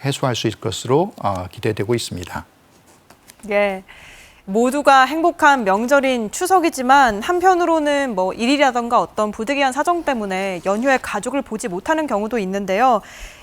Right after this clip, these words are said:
Speaker 2: 이런 분들은 영상통화를 하거나 또 마음을 전하기 위해서 택배를 많이 이용하시잖아요. 명절 기간 이렇게 수요가 급증하는 통신, 이 택배 분야에서는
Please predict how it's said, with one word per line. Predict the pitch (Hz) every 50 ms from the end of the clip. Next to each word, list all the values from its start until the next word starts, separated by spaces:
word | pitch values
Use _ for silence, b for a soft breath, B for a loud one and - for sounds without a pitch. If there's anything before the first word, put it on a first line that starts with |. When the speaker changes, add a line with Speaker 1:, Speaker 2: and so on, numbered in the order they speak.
| B
Speaker 2:
이런 | - 254 339 381
분들은 | 370 381 330 320 330 311 311 302 240 196
영상통화를 | 202 233 269 311 415 415 392 403 381 349 330 302 311
하거나 | 302 311 - 254 233 254 254 214 180 175 -
또 | 214
마음을 | 185 190 208 247 269 262 247
전하기 | - - 208 226 240 233 247 208
위해서 | 190 185 180 - 196
택배를 | - - 440 - - 415 415 392 302
많이 | 208 160 185 220 240 233 208
이용하시잖아요. | 170 190 226 247 269 269 269 - - 208 185 185 180 220 302 294 214 156 B B B B B B B B B B B
명절 | - - 262 302 349 403 403 381
기간 | 339 359 339 320 277 240
이렇게 | 247 254 - 302
수요가 | 285 - - 392 359 359 339
급증하는 | - - 240 - - - 370 359 330 294 254 226 202 175 -
통신, | - - 381 415 427 427 403 - 349 220 180 151 -
이 | 175 -
택배 | - - 392 - - - 427 427
분야에서는 | 427 392 370 330 320 302 285 262 262 - 262 247 320 359 320